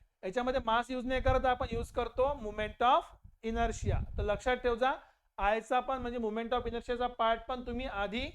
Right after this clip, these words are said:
बघून घ्या, नंतर क्वेश्चन कडे अटेम्प्ट करायचा प्रयत्न करा, नाहीतर काही, काही इश्यू नाही एवढा. बऱ्याच ठिकाणी क्वेश्चन दिले राहते. हा क्वेश्चन आहे की a flywheel of moment of inertia दिलेला आहे आपल्याला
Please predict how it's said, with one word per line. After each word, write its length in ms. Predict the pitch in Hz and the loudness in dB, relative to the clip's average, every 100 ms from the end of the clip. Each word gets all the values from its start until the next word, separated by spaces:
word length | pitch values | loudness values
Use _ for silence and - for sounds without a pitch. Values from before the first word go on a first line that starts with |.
| - - _ _ _ _ | -10 -14 _ _ _ _
बघून 320 | 196 202 277 | -6 -2 -2
घ्या, 240 | 254 262 - | 0 0 0
नंतर 280 | 220 214 254 | -4 -6 -6
क्वेश्चन 360 | 233 233 226 240 | -4 -6 -6 -6
कडे 160 | 233 233 | -2 0
अटेम्प्ट 300 | 214 220 220 | 0 -4 -4
करायचा 240 | 220 269 | -2 -2
प्रयत्न 400 | - 269 254 196 | 2 2 2 -4
करा, 220 | 160 143 139 - - - _ _ _ _ - | -12 -14 -14 -10 -10 -12 _ _ _ _ -4
नाहीतर 260 | 214 226 | -2 0
काही, 140 | 247 262 | 0 -2
काही 160 | 269 262 - | -4 -10 -8
इश्यू 240 | 208 247 | -6 -2
नाही 180 | 233 220 | 0 0
एवढा. 220 | 185 156 - - - - - | -2 -4 -10 -16 -18 -6 2
बऱ्याच 240 | 240 233 | 2 2
ठिकाणी 240 | 262 247 | -4 -6
क्वेश्चन 340 | 262 233 220 233 | -4 -4 -4 -6
दिले 220 | 220 226 | -2 0
राहते. 320 | 214 190 226 285 _ _ _ _ _ _ _ _ - _ - | 2 0 -2 -4 _ _ _ _ _ _ _ _ -20 _ -4
हा 120 | 202 220 | 0 0
क्वेश्चन 420 | 254 240 254 202 | 0 0 -2 -8
आहे 100 | 143 _ _ _ _ _ _ _ _ - | -10 _ _ _ _ _ _ _ _ 0
की 80 | |
a 80 | 262 262 | 2 4
flywheel 520 | 262 240 233 247 269 - | 4 6 6 2 -2 0
of 260 | 202 214 262 - _ _ _ - | 2 2 0 -12 _ _ _ -8
moment 400 | 208 233 240 226 | -4 -4 -2 -2
of 140 | 247 | -2
inertia 300 | 233 233 254 | -2 -4 -2
दिलेला 300 | 226 220 226 | -4 -2 0
आहे 80 | 226 | 2
आपल्याला 400 | 214 220 220 247 | 2 0 -2 -2